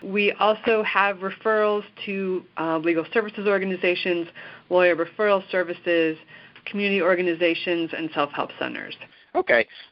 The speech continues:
Speaker 2: So, so it sounds like the purpose is to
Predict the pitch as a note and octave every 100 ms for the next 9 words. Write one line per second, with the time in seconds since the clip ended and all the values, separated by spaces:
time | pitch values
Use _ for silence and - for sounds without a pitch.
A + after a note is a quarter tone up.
0 | - F3 D3+ C#3+ C3+ D3 _ _ C3 -
1 | D3+ - F#3 G#3 F3 C3 - G2+ - A#2
2 | - G#2+ - - _ _ _ _ _ _
3 | _ _ _ _ C3+ A2+ - - A2+ G2+
4 | G2+